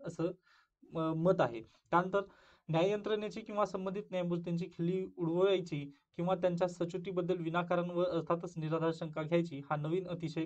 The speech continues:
घातक प्रकार सध्या सुरू झालेला आहे. यामध्ये नूरपूर शर्मा प्रकरण, अ, मोहम्मद जुबेर प्रकरण हे आपल्याला सांगता येईल. मग त्याच बेसिसवर भारताचे सरन्यायाधीश एन व्ही रमण यांनी समाज माध्यमातून अशा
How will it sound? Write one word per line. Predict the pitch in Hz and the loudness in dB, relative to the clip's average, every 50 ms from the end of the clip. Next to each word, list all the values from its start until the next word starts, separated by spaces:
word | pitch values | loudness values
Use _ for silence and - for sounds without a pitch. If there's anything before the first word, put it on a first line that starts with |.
| - - - | -4 -4 -2
घातक | 151 151 151 180 | -2 0 0 0
प्रकार | 175 175 - 151 143 147 139 | -2 -2 -4 0 2 2 2
सध्या | 143 - 143 139 151 | 2 -4 -4 -4 -4
सुरू | 147 - 165 151 156 | -4 -4 -6 -4 -4
झालेला | 147 139 139 131 127 127 | -2 -2 -2 0 0 -2
आहे. | 123 120 131 123 - _ - - _ _ - | -2 -2 -4 -10 -14 _ -20 -20 _ _ 2
यामध्ये | 160 156 160 165 165 170 | 2 2 4 6 4 4
नूरपूर | 165 165 160 160 160 170 165 | 4 2 0 2 0 0 0
शर्मा | 170 - 151 151 156 151 | 2 -2 0 0 0 0
प्रकरण, | 151 151 151 165 143 151 156 165 180 175 - _ | 0 -2 -4 -4 -4 -4 -4 -6 -6 -8 -10 _
अ, | - - - _ _ - | -12 -12 -12 _ _ -2
मोहम्मद | 170 160 160 156 156 160 | 0 0 2 2 0 0
जुबेर | 147 147 143 143 147 143 | -2 -2 -2 -2 -2 -2
प्रकरण | 139 135 127 - 127 135 165 170 - - _ _ _ _ - | -4 -6 -6 -4 -4 -6 -6 -8 -14 -20 _ _ _ _ 4
हे | 170 | 6
आपल्याला | - - 139 139 139 180 170 - - _ _ _ _ - | 6 6 4 0 0 0 -4 -8 -16 _ _ _ _ 0
सांगता | 175 160 151 151 123 | 0 0 2 0 -4
येईल. | 117 113 110 - - - - - _ _ - | -4 -4 -8 -12 -18 -20 -20 -20 _ _ 4
मग | 175 202 190 185 214 - - - _ _ _ _ _ _ _ _ _ _ _ _ _ _ _ _ _ _ _ _ _ - | 8 8 8 8 4 -4 -12 -20 _ _ _ _ _ _ _ _ _ _ _ _ _ _ _ _ _ _ _ _ _ 8
त्याच | 180 185 208 208 208 | 10 10 10 8 4
बेसिसवर | 220 202 175 220 196 202 190 165 156 | -2 -2 -2 -2 0 4 4 4 4
भारताचे | 156 165 170 170 180 185 175 196 | 4 4 4 4 2 2 0 0
सरन्यायाधीश | 180 - 185 185 175 185 180 180 175 165 175 175 170 - | -2 0 0 0 0 0 0 0 2 0 0 0 -2 -4
एन | 175 165 165 | -4 -2 0
व्ही | 175 175 180 | 0 2 2
रमण | 165 165 156 147 156 160 | 2 0 0 -4 -4 -2
यांनी | 165 160 165 156 151 156 160 - _ _ _ _ _ _ _ - | -2 -2 0 -2 -4 -6 -8 -12 _ _ _ _ _ _ _ -6
समाज | 147 151 160 160 | 0 0 0 0
माध्यमातून | 160 160 156 156 165 160 160 160 185 185 | 0 -2 -2 0 0 -2 -2 -4 -6 -6
अशा | 180 170 170 175 | -6 -2 -2 -2